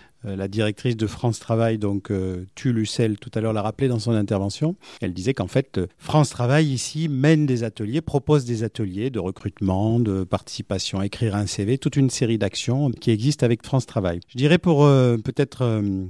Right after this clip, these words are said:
si je peux me permettre, euh, il y a peut-être un acteur qui manque dans nos erip aujourd'hui, c'est l'Éducation nationale, c'est le monde de l'enseignement, euh, de la formation initiale, hein, comme on l'appelle. Euh, voilà, donc il y avait dans la volonté de la région au départ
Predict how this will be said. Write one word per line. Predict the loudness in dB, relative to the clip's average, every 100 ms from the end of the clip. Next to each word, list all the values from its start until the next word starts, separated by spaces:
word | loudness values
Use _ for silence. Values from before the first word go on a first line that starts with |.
| -12 -16
si | -16
je | -8
peux | -6
me | -4
permettre, | -2 0 -2 -2
euh, | -4 -4 -6
il | -14 -20 -12
y | -4
a |
peut-être | -4 0 2
un | 4
acteur | 4 2 2 2
qui | -2
manque | -4 -4 -6 -4
dans | 0
nos | 4 6
erip | 6 4 2 0
aujourd'hui, | 0 0 -2
c'est | -2 -2
l'Éducation | -2 -6 -2 -2
nationale, | -2 -2 -2 -2
c'est | -2
le | -2
monde | 0 0 2
de | 2
l'enseignement, | 0 0 0 4 4 4 2
euh, | 0 -4 _ -8
de |
la | -6 -4
formation | -4 -4 -4 0
initiale, | 2 2 4 6 6
hein, | 6 2
comme | 0 0
on |
l'appelle. | -2 -2 -2 -2 -2
Euh, | -4 -6 -10 -20 -20 -20 -6
voilà, | 0 2
donc | 2 2 2
il |
y |
avait | 4 4
dans | 4
la | 2 0
volonté | 0 0 0 -2
de | -2
la | -2
région | -2 -2 0
au | 0
départ | -2 -2 -2